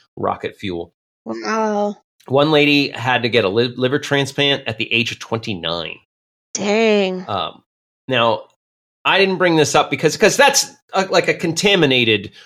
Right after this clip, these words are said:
Speaker 1: product is not snake oil. That's just a contaminated product. It's very sad. Uh, though I don't know how it was long-term contamination could keep going. That's
Speaker 2: Right.
Speaker 1: probably why the jury awarded them so much money. Uh, but the brand Real Water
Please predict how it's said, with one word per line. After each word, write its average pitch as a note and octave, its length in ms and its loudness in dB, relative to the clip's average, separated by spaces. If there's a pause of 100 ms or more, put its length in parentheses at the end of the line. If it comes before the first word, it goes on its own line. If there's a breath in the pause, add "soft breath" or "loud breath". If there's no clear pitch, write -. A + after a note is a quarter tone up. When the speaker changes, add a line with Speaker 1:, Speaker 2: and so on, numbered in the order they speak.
(140 loud breath)
Speaker 1:
product G2+ 600 0
is A2+ 220 -6
not F#2 240 -6
snake - 320 -12
oil. - 200 -12
That's A2 200 -2
just - 160 -6
a - 20 -14
contaminated A2+ 520 -2
product. F#2+ 380 -2
It's - 140 -20
very B2 180 -4
sad. F#2 500 0 (380 soft breath)
Uh, G#2+ 240 0
though C#3 180 4
I E3 80 4
don't F3+ 160 4
know D3+ 220 6
how D3 280 2
it - 40 4
was A#2+ 140 -2
long-term C3+ 540 2
contamination A2 920 -4 (260 soft breath)
could A2+ 140 -8
keep - 220 -10
going. G2+ 400 2 (360 soft breath)
That's F#3+ 240 2
Speaker 2:
Right. A#3+ 80 0
Speaker 1:
probably A#2 240 4
why G#2 160 2
the G2+ 80 0
jury G#2 560 -2
awarded G2+ 360 -2
them F#2 120 -6
so - 120 -6
much G2 240 -6
money. G2 300 -6 (300 soft breath)
Uh, G2 140 -4 (160)
but - 200 -2
the C3 80 -2
brand D3+ 580 2
Real C3 460 2
Water G#2+ 500 2